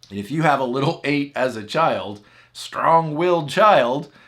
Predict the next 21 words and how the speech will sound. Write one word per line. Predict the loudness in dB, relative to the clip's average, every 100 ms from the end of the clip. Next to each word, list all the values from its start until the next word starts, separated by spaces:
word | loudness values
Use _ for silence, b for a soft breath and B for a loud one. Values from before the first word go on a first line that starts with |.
| b b b
you | -4
know, | -2 -2 -4
if | -6 -4
you | -2
have | 0
a | -2
little | -4 -8 -6
eight | -4 -4 -8 _
and | -6 -6 -6 -10 -16 _ _
you | -20 -12 -8 -4
finally | 0 0 -2 -8
just | -10 -10
look | -8 -6
at | -6
him | -8
and |
say, | -10 -12 -6
Because | -4 0 2 4
I | 2
said | 0 -2 -4
so. | -10 -14 -16